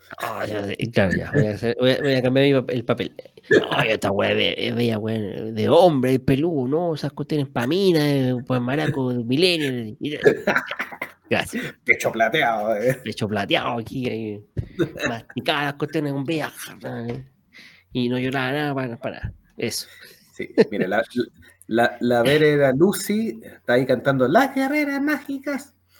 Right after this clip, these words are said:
Speaker 2: Roger Grayson dice, "Lu-, Lucy, Anaís y Marina vencerán". Buena canción. La, los inicios de las Clam, sí. Y Alejandro Pereira dice, "En Yu Yu Hakucho voy a esperar la escena de pelea con cuchillos".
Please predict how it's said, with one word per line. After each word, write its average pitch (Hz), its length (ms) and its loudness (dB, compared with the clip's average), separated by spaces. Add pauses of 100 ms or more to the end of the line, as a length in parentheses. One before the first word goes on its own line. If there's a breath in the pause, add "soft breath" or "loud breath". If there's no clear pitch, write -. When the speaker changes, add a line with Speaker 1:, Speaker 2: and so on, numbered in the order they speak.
(320 soft breath)
Speaker 2:
Roger 127 300 0
Grayson 139 380 0
dice, 135 260 0
"Lu-, 113 380 -4
Lucy, 220 840 2
Anaís 196 600 -2
y 135 60 -2
Marina 139 440 0
vencerán". 131 560 -2
Buena 92 220 -6
canción. 101 520 -6 (560 soft breath)
La, 131 320 4 (140)
los 127 260 2
inicios 147 320 2
de 143 80 4
las 143 120 -2
Clam, 92 420 -4
sí. - 300 -8 (1800 loud breath)
Y 120 120 4
Alejandro 156 400 6
Pereira 151 320 6
dice, 147 340 2
"En 110 140 -2
Yu 147 100 2
Yu 165 180 4
Hakucho 165 360 2
voy 147 100 4
a 143 40 4
esperar 143 280 2
la 123 100 0
escena 139 280 0
de 117 160 4
pelea 120 500 2
con 123 240 -2
cuchillos". 113 840 -8